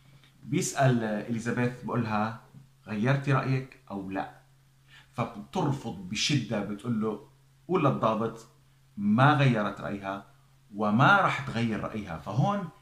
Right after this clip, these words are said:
لما يسمعوا بيقولوا معناته في شيء، وبتقولهم إنه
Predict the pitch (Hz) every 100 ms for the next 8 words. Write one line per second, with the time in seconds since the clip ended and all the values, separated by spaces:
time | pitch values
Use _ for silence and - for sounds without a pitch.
0 | _ _ _ _ 87 90 113 196 - 147
1 | 110 123 120 120 131 123 123 - - 95
2 | 98 107 - 143 135 - 135 - - _
3 | _ _ _ _ _ _ - - - -
4 | 107 120 120 120 131 - 214 180 117 127
5 | 143 - 120 120 117 113 117